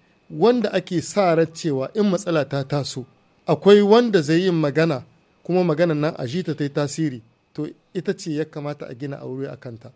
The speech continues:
To, nan gare mu, Adar, a yanzu halin da muke, watan hayya da ake gina aure, aure da iya samu matsala, a samu matsala, aure kawai tsohuwar mota ta.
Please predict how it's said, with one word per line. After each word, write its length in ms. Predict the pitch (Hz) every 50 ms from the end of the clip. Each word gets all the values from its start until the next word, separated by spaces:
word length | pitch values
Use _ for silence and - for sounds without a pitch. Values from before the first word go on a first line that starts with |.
| _ _ _ -
To, 160 | - 151 151
nan 320 | 165 214 247 220 196 185
gare 260 | 147 147 151 170 185
mu, 160 | 180 160 139 120 - _ _ -
Adar, 300 | 180 175 170 147 147 127 - _ _ _ _ _ _ _ _ _ _ _
a 60 | - 156
yanzu 300 | 156 160 156 147 139 175
halin 340 | 160 - 208 208 220 233 220
da 80 | 165
muke, 300 | 139 139 139 - - 120 - - _ _ _ _ _ _ _ _ -
watan 420 | 151 165 214 226 220 226 202 185
hayya 400 | 165 190 214 214 202 196 175 151
da 100 | 143 160 -
ake 280 | 208 196 202 185 160 143
gina 280 | 120 151 190 185 165 160 -
aure, 380 | 151 147 143 139 143 147 131 113 - _ _ _ _ _ _ _ _ _ _ _ _ _ _ -
aure 280 | 180 180 196 196 208 202
da 60 | 165 185 -
iya 240 | 214 208 214 214
samu 280 | 196 - 180 156 165 170
matsala, 440 | 160 156 160 160 175 160 151 131 117 - _ _ _ _ _ _ _ _ -
a 80 | 175 160
samu 260 | - 180 165 165 175
matsala, 560 | 175 180 180 180 - 247 262 214 190 190 - -
aure 260 | - 220 262 262 254 247
kawai 180 | - 240 220
tsohuwar 340 | 208 - 233 202 190 214 202
mota 280 | 208 202 196 196 156 127
ta. 140 | - 113